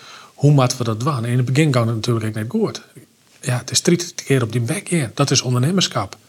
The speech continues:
Dat is innoveren. En dat kost een hele protte yield. Dus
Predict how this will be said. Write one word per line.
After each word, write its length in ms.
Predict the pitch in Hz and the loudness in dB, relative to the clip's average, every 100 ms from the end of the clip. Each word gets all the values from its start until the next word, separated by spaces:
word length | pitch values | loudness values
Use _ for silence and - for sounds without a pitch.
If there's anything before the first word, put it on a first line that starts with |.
| _ _ | _ _
Dat 180 | 123 190 | 0 4
is 160 | 185 | 4
innoveren. 680 | 175 123 107 175 208 185 - - - - - | 4 0 0 0 0 -2 -6 -16 -20 -20 -2
En 120 | 131 | 0
dat 120 | 123 | 2
kost 260 | 170 - 131 | 2 2 2
een 80 | |
hele 180 | 110 165 | 2 2
protte 300 | 165 123 107 | 0 -4 -2
yield. 360 | 156 170 120 - _ - - - - - - | -2 -2 -8 -16 _ -20 -20 -20 -20 -20 -4
Dus 260 | - 143 | 4 4